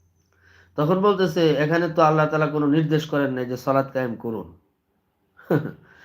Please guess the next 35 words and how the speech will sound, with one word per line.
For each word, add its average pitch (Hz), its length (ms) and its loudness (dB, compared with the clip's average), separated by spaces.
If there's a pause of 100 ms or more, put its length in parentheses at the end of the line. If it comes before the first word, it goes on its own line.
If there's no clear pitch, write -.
(240)
আল্লাহ 151 220 4
নির্দেশ 147 380 2
করেন। 139 220 0
আচ্ছা, 160 220 0
আল্লাহ 180 180 2
নির্দেশ 175 340 -2
করেন 175 220 -2
নাই, 160 120 0
তাহলে 160 240 2
আপনি 160 200 0
নির্দেশ 160 360 0
সূচক 175 280 -4
আয়াত 165 200 4
চাচ্ছেন? 160 400 -4 (1040)
তো 170 120 -2
সেই 196 240 2
আয়াতটাও 180 440 2
দেখাইলাম, 151 560 0 (1040)
সূরা 165 240 4
বনি 160 240 4
ইসরাইলের 147 560 2
আয়াত, 131 420 0 (460)
"আকিমিস 156 500 0
সালাতা 151 380 2
লিদুলুকি 151 560 0
শামসি 147 400 -4
ইলা 139 260 2
গাসাকিল 139 420 -2
লাইলি 165 300 0
ওয়া 147 120 2
কুরআনুল 135 540 0
ফাজর।" 135 220 0 (1200)
এই 208 140 6
আয়াতটা 185 300 2
দেখাইলাম। 135 440 -4